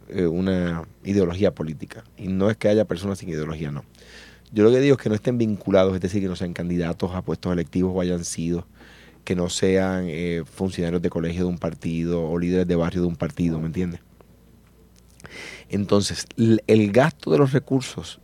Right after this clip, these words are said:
y la contratación del personal de, de cada escuela en cada municipio va a pasar previo por el escrutinio de esa junta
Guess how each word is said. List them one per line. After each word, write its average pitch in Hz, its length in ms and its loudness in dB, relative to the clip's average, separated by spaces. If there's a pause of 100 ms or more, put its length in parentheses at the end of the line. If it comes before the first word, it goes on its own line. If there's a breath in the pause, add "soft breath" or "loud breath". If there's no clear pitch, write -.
(100)
y 101 120 -4
la 104 120 4
contratación 101 800 0
del 139 120 2
personal 95 600 -2 (1160 soft breath)
de, 98 540 4
de 98 180 2
cada 131 320 2
escuela 139 340 4
en 123 80 2
cada 127 260 4
municipio 127 680 0
va 110 300 4
a 131 180 4
pasar 135 360 4
previo 104 600 4 (640 soft breath)
por 107 400 6 (400)
el 117 100 8
escrutinio 127 480 6
de 113 240 8
esa 208 240 6
junta 110 420 4